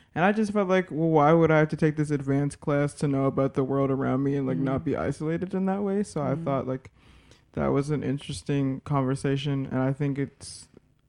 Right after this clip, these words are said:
Speaker 1: I'm glad and really grateful for this trip because just to speak to what Natalie said, like, just even sitting in this workshop, I have, like, such a different reading list to return
Speaker 2: Mm.
Speaker 1: to, like, when I'm,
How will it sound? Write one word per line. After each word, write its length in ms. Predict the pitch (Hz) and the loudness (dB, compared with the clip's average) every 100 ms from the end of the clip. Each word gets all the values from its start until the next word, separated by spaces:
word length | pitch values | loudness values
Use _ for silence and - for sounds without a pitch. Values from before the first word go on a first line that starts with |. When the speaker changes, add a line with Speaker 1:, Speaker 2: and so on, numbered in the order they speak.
| - | -4
Speaker 1:
I'm 180 | 151 143 | -2 0
glad 320 | 139 143 151 | 2 4 4
and 120 | 143 | 4
really 160 | 143 143 | 2 2
grateful 360 | 139 143 - | 2 0 -2
for 140 | 147 151 | -6 -2
this 160 | 139 | -2
trip 280 | - - 143 | -4 -4 -4
because 480 | 143 143 139 127 - _ _ _ _ - - - | -2 -2 -2 -4 -18 _ _ _ _ -20 -20 -8
just 420 | 139 135 - - | -6 -6 -14 -8
to 100 | 139 | -6
speak 320 | - - 131 | -4 -4 -2
to 120 | - | 0
what 120 | 135 127 | 0 2
Natalie 400 | 127 135 131 135 | 2 2 2 0
said, 300 | - 131 127 | -2 -2 -2
like, 140 | 131 | -4
just 200 | 135 127 | -4 -4
even 260 | 139 131 139 | -2 0 0
sitting 280 | 143 131 131 | 0 0 0
in 60 | |
this 200 | 127 127 | -2 -2
workshop, 400 | 131 131 - 131 - | -4 -4 -4 -6 -4
I 80 | 127 | -4
have, 200 | 123 123 | -4 -4
like, 160 | 127 - _ _ _ _ _ - | -6 -6 _ _ _ _ _ -20
such 400 | - 143 139 156 | -8 -4 -2 -2
a 60 | |
different 400 | 131 139 139 127 | 0 0 0 -2
reading 340 | 131 135 135 131 | 0 0 0 0
list 460 | 131 - - - | -2 -4 -14 -10
to 160 | 147 135 | -4 -2
return 800 | 127 120 - 135 131 131 127 - _ _ - | -2 -4 -4 -2 0 0 -4 -8 _ _ -10
Speaker 2:
Mm. 100 | 180 | -4
Speaker 1:
to, 300 | 135 127 123 | -2 0 -2
like, 240 | 123 123 - | -2 -6 -10
when 360 | - - 131 123 | -16 -8 -6 -2
I'm, 320 | 127 120 | -2 -4